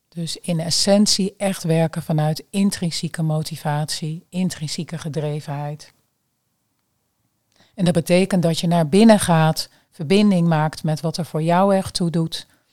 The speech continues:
En dat je dat vervolgens ook koppelt met, wat doet er toe voor het team en wat doet er toe voor de organisatie. Tweede principe is het cyclische principe.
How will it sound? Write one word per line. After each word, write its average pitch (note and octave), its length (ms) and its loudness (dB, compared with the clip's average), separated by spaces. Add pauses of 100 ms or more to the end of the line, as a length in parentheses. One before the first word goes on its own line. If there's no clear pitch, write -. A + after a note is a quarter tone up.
(540)
En F#3 180 2
dat E3 220 2
je D#3+ 60 -6
dat E3+ 220 -2
vervolgens F3 640 -6
ook D#3 160 -4
koppelt D3 420 -8
met, D3 440 -4
wat F3 200 -2
doet E3+ 180 -4
er E3 100 -6
toe D3+ 320 -6
voor - 300 -12
het - 160 -14
team G3 360 -2
en F3 160 -4
wat D#3+ 120 -4
doet D3+ 180 -8
er D3 60 -16
toe D3+ 200 -10
voor D#3+ 140 -12
de D#3 80 -8
organisatie. D3+ 920 -8 (2250)
Tweede A#3+ 320 6
principe F3 600 -4
is E3 100 -6
het D3+ 140 -6
cyclische C4+ 680 -2
principe. A3+ 760 2